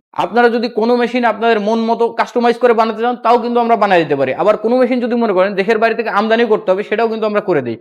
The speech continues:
তো দর্শক, আর কথা বাড়াবো না, এবার আমি আপনাদের আমাদের শোরুমটা ঘুরে দেখানোর চেষ্টা করব। যারা মেশিন অর্ডার করবেন, স্ক্রিনে দেওয়া নাম্বারে অবশ্যই কল করবেন। আর সকলে ভিডিও শেষ পর্যন্ত দেখবেন। সকলে ভালো থাকবেন। আসসালামু আলাইকুম।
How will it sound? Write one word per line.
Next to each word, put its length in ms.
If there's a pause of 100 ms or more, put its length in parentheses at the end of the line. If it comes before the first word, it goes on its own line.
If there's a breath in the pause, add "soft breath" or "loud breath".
(300 soft breath)
তো 100
দর্শক, 440
আর 200
কথা 200
বাড়াবো 260
না, 140 (260 loud breath)
এবার 200
আমি 160
আপনাদের 300
আমাদের 220
শোরুমটা 340
ঘুরে 200
দেখানোর 280
চেষ্টা 280
করব। 320 (200 loud breath)
যারা 200
মেশিন 240
অর্ডার 220
করবেন, 260 (120)
স্ক্রিনে 240
দেওয়া 140
নাম্বারে 240
অবশ্যই 340
কল 180
করবেন। 320 (320 loud breath)
আর 120
সকলে 280
ভিডিও 240
শেষ 180
পর্যন্ত 200
দেখবেন। 200
সকলে 260
ভালো 200
থাকবেন। 240 (240 soft breath)
আসসালামু 380
আলাইকুম। 340